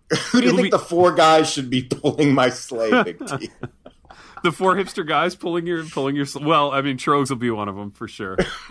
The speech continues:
Speaker 2: Not a hipster, but, you know, we'll make a, we'll make a concession. Um,
Speaker 1: Do you think, uh, do you think, I, I don't know if you guys have heard of her, but I, I, I know this, I know this girl named Rachel Evans. Do you think there'd be any interest
Speaker 2: Would she,
Speaker 1: in
Speaker 2: would she
Speaker 1: her?
Speaker 2: have a,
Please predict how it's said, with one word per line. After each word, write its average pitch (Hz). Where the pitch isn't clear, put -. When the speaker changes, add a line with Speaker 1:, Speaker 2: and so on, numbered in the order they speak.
Speaker 2:
Not 143
a 135
hipster, 113
but, 104
you 131
know, 110
we'll 117
make 120
a, 107
we'll 110
make 117
a 113
concession. 101
Um, 101
Speaker 1:
Do 147
you 226
think, 254
uh, 220
do 170
you 208
think, 233
I, 170
I 180
don't 190
know 180
if 147
you 160
guys 151
have 127
heard 135
of 127
her, 123
but 110
I, 113
I, -
I 117
know 127
this, 123
I 117
know 127
this 120
girl 127
named 107
Rachel 107
Evans. 90
Do 107
you 104
think 110
there'd 110
be 113
any 110
interest 110
Speaker 2:
Would 151
she, 185
Speaker 1:
in 147
Speaker 2:
would 147
she 127
Speaker 1:
her? 123
Speaker 2:
have 160
a, 151